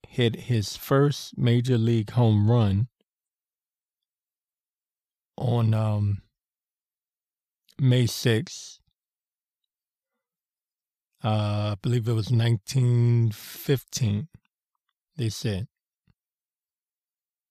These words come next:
Thought that was interesting.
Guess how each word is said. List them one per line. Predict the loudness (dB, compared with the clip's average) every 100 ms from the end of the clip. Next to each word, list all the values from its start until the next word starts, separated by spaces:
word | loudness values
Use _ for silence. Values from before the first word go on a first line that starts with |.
| _ _ _ _ _ _ _ _ _ _ _ _ _ _ _ _ _ _ _ _ _
Thought | -2 0
that | 2 0
was | 0
interesting. | -2 0 -2 -4 -6 -8 -8